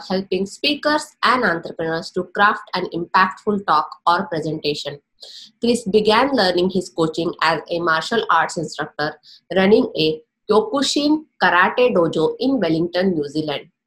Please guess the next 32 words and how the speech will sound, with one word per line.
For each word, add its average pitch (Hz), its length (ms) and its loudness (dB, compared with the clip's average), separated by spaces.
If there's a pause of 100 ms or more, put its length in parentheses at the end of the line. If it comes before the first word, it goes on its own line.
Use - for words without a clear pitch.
(540)
After 220 400 4
working 202 440 2
in 180 180 0
a 170 60 -2
variety 196 440 0
of 247 180 2
industries, 156 600 -4 (180)
Chris 277 240 -4
found 214 380 2
his 220 200 -4
place 160 360 -4 (120)
as 165 180 2 (160)
an 151 240 -2 (120)
instructional 220 840 -2
designer 156 520 -2 (200)
and 226 280 2
facilitator 151 760 -4 (440)
for 254 260 2
Telecom 175 600 -2
N 156 180 -2
Z. 147 200 -10 (500)
In 277 260 -2
two 220 200 0
thousand 185 360 0
fourteen, 160 480 -4 (120)
Chris 233 280 -2 (100)
teamed 262 280 0
up 151 200 0 (160)
with 185 200 0
some 262 340 0
like-minded 175 760 0
people 151 360 -6